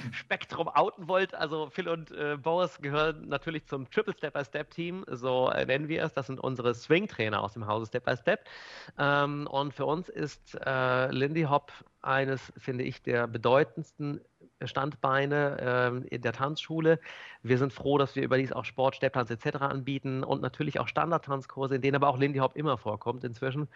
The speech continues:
Und ich bin dankbar, dass ich Leute wie euch dabei habe. Ähm, Boris auch mit seinen wirklich, äh, internationalen Erfahrungen auch im Solo-Jazz, was für mich ein, ein, eine Mega-Bereicherung ist, äh, auch eben halt, äh, mehr anbieten zu können als nur den Shim Sham.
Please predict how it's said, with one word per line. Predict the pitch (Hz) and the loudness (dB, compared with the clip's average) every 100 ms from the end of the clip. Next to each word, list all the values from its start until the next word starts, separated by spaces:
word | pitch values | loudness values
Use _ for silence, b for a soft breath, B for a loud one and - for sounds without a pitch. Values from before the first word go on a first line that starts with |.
| B B B - | B B B 0
Und | 123 127 | 2 2
ich | 113 | 0
bin | 127 | 0
dankbar, | 123 160 170 170 | 2 2 4 2
dass | 147 139 | 2 -4
ich | - | -6
Leute | 127 127 120 | 0 0 0
wie | 131 | 0
euch | 127 | 2
dabei | 123 123 143 151 | 2 2 2 2
habe. | 156 156 160 170 170 - | 2 2 2 2 0 0
Ähm, | 131 131 135 127 120 | -2 -2 -4 -4 2
Boris | 143 160 - | 4 2 0
auch | - 131 | -2 -2
mit | 131 - | -4 0
seinen | 127 131 131 B B B - | 2 2 -4 B B B -2
wirklich, | 139 151 139 - - | 0 0 -2 -4 -6
äh, | 143 131 127 131 135 | 2 4 6 4 2
internationalen | 156 156 156 151 - 156 143 131 135 143 147 | -2 0 0 0 -2 -2 2 4 4 4 2
Erfahrungen | 135 - 131 131 127 139 139 | -2 0 2 2 0 -4 -4
auch | - - | -4 -6
im | - 120 | -8 -6
Solo-Jazz, | 107 123 151 165 147 147 175 - - 131 | 0 2 4 2 2 2 0 -4 -14 -4
was | 120 127 - | 0 0 0
für | 123 | -4
mich | 127 123 - | -4 -6 -4
ein, | 117 117 117 | -4 -4 -2
ein, | 113 117 | -2 0
eine | 117 113 | 0 0
Mega-Bereicherung | 117 120 139 147 143 131 127 135 131 131 | 2 4 6 6 2 2 2 0 -4 -2
ist, | 131 123 - | -2 -4 -4
äh, | 120 117 120 117 - - | 2 4 4 2 0 -4
auch | - 131 - | 0 0 0
eben | 147 123 113 | -2 0 2
halt, | 123 120 - | 2 0 -6
äh, | - - - 123 | -10 -8 -8 0
mehr | 123 156 139 | 8 8 8
anbieten | 113 127 117 | 0 -4 -6
zu | 120 | -4
können | 117 | -2
als | 110 | -2
nur | 113 | -2
den | 113 | -2
Shim | 110 175 | -2 0
Sham. | 175 175 | 2 0